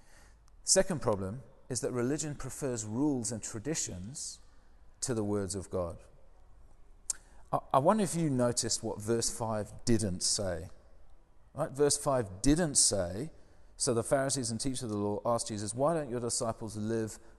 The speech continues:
according to the word of God instead of eating their food with unclean hands?'" See, they didn't say that. The reason they didn't, he, they didn't ask that is because the disciples weren't going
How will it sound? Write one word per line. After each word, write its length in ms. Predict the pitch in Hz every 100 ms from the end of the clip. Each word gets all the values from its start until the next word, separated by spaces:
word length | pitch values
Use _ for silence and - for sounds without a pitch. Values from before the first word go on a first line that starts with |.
| -
according 540 | 113 - - 123 110 101
to 140 | -
the 100 | 98
word 300 | 95 98 95
of 160 | 92 -
God 380 | 98 87 85 - - - - - - - -
instead 380 | 113 101 110 95
of 120 | 90
eating 260 | 92 - 95
their 100 | 92
food 260 | - 92
with 140 | 90 90
unclean 320 | 90 98 90
hands?'" 420 | 98 82 - - - - - - - - - - - - - - - - - - - -
See, 160 | - 135
they 100 | 123
didn't 180 | 147 180
say 160 | - 98
that. 120 | 101
The 60 |
reason 260 | 120 190 160
they 140 | 98
didn't, 260 | 101 104 107
he, 160 | 113 -
they 180 | 101
didn't 220 | 107 123 113
ask 200 | 107 104
that 40 |
is 80 | 107
because 240 | 117 127
the 100 | -
disciples 440 | 101 - 147 139 101
weren't 500 | 107 143 190 170 -
going 320 | 117 104